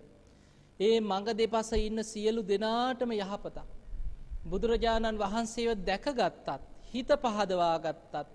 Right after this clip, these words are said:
දානි හැන්දක් හරි බුද්ධ ප්‍රමුඛ සංඝයාට පූජා කරගත්තොත්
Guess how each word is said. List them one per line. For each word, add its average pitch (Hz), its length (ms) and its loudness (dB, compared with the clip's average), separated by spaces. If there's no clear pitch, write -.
දානි 175 500 -2
හැන්දක් 202 600 -4
හරි 180 280 -4
බුද්ධ 175 440 -2
ප්‍රමුඛ 190 420 -10
සංඝයාට 185 800 -4
පූජා 190 540 -2
කරගත්තොත් 165 680 -6